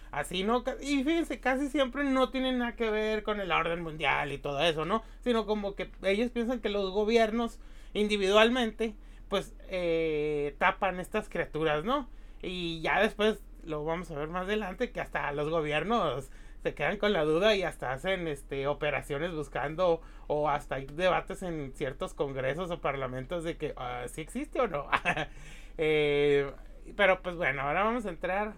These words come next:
al, al tema, y, pues, algo, pues, muy curioso es que hay en África, en especial en el Congo, y lo que viene siendo la República Centroafricana, Camerún, Gabón y todo esto,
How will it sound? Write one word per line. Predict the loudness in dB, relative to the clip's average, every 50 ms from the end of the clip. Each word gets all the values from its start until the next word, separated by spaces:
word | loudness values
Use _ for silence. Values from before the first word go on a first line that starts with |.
| -8 -4
al, | -2 0 2 4 4 4 4 2 0 0 -2 -6 -6 -10 -12 -14 -16 -16 -16 -10 -4
al | -2 -2 -2 -2
tema, | 0 2 2 2 2 2 0 0 -2 -4 -8 -14 -14 -10
y, | -8 -4 -2 -2 -2 -2
pues, | -2 -2 -2 -2 -2 -4 -4 -2
algo, | 0 0 2 0 0 -2 -2
pues, | -2 -4 -2
muy | -2 0 2 4 4 4 2
curioso | 0 -2 0 2 4 2 2 2 2 2 0
es | 0 -2 -4 -2
que | 0 0
hay | 0 0 -2 -4 -8 -14 -16 -16 -16 -12 -8
en | -6 -4 -2 -2
África, | -2 -2 -2 -2 -4 -4 -2 -2
en | -2 0
especial | -2 -2 -4 -6 -4 -2 0 2 2 4
en | 4 4 2
el | 0 -2 -4
Congo, | -4 -2 0 0 2 2 2 2 2 2 2 0 -8 -16 -16 -16 -16 -16 -16 -12 -10
y | -8 -6 -4 -4 -2 -2 -2 -2 -2 -2 -4 -4 -4 -4 -4 -4 -4 -4 -4 -4 -2 0
lo | 2 2 0 0
que | -4 -10 -4 -2 0 0
viene | 2 0 0 0
siendo | 0 -2 0 0 2 2
la | 4 4 2
República | 2 0 -2 -2 -2 -2 -2 -2 -4 -4 -6 -6
Centroafricana, | -4 -6 -8 -6 -6 -8 -8 -8 -10 -12 -10 -4 -2 2 2 2 2 2 2 0 0 0
Camerún, | -2 -2 0 0 -2 -2 0 0 2 2 2 2 2 2
Gabón | 0 0 0 0 2 2 2 2 0
y | -2
todo | -2 -2 0 0
esto, | 0 0 0 0 0 0